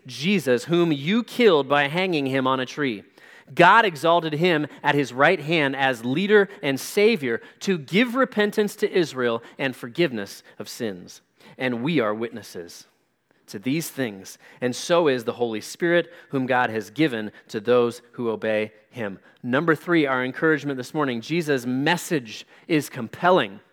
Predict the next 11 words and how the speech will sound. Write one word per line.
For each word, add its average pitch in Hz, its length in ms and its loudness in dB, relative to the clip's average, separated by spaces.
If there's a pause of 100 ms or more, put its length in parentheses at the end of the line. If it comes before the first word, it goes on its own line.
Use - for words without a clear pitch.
(1160)
and 113 180 -10
clear. 107 360 -8 (840)
Jesus' 165 440 -2
message 165 440 0
is 139 140 -6
both 156 240 2 (160)
compelling 160 880 2 (1700)
and 113 100 -6
it 104 80 -6
is 101 140 -8
clear. 95 360 -10